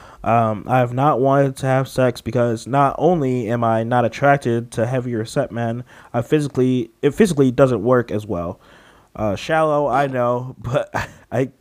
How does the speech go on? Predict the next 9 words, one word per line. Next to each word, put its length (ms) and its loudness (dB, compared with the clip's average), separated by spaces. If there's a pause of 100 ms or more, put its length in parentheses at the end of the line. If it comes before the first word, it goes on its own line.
can't 240 0
help 240 -4
it. 140 -8 (360)
Trust 280 0
me, 240 2
I've 200 0
tried. 360 -6 (520)
It 180 -2
depress-, 800 -2